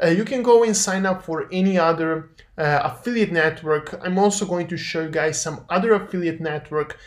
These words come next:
that you can work with them, uh, to get these commissions. But right here you can see clickbank dot com, uh, and they have changed a little bit of their platform, but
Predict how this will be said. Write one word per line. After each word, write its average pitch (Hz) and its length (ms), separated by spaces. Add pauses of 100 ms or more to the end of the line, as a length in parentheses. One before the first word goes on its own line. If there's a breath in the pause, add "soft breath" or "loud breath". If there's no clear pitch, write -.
(200 loud breath)
that 160 160
you 208 80
can 165 320
work 196 260
with 170 180
them, 160 380 (300 loud breath)
uh, 156 200 (160)
to 180 480
get 170 420
these 170 200
commissions. 160 960 (360 soft breath)
But 165 180
right 226 180
here 226 220
you 208 80
can 214 140
see 202 440
clickbank 180 600
dot 156 300
com, 202 460 (320 loud breath)
uh, 156 320
and 170 280
they 190 80
have 190 220
changed 185 460
a 165 80
little 165 300
bit 160 360
of 156 260
their 151 200
platform, 160 760
but 147 380